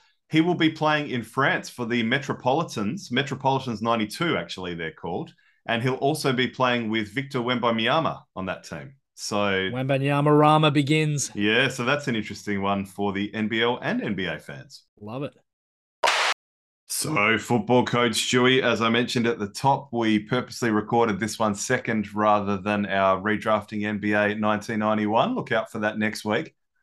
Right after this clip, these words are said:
Speaker 1: because we wanted to make sure tonight's game was over. And boy, let me tell you, what a surprising outcome. I did not think Brisbane were gonna be that insipid at home. And I didn't get to see any. I don't know if you saw any.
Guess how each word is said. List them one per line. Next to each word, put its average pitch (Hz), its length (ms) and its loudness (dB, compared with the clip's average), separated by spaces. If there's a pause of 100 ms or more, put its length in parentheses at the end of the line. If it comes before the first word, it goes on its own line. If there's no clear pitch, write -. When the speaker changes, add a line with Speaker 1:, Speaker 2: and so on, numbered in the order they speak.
(140)
Speaker 1:
because 131 720 2 (260)
we 120 80 0
wanted 123 200 2
to - 80 -4
make 120 180 2
sure 120 220 0
tonight's 113 380 0
game 120 220 0
was 107 120 -2
over. 104 360 2
And 98 300 -2
boy, 92 300 -2
let 92 180 -4
me 95 100 -4
tell 98 260 0
you, 92 320 0
what 101 380 0
a 95 140 0
surprising 85 600 -4
outcome. 82 500 -4
I 92 160 2
did 87 180 -2
not 98 380 2
think 92 320 -4
Brisbane 98 380 0
were 87 80 -4
gonna 87 200 -2
be 85 160 -2
that 92 240 -4
insipid 95 600 -2
at 85 80 -4
home. 80 340 -6
And 85 120 -4
I 95 120 4
didn't 127 180 2
get 123 120 0
to - 60 -8
see 120 200 0
any. 110 240 0
I 131 40 0
don't 113 120 0
know 104 60 2
if 98 120 -4
you 110 100 -2
saw 92 240 -4
any. 107 280 -4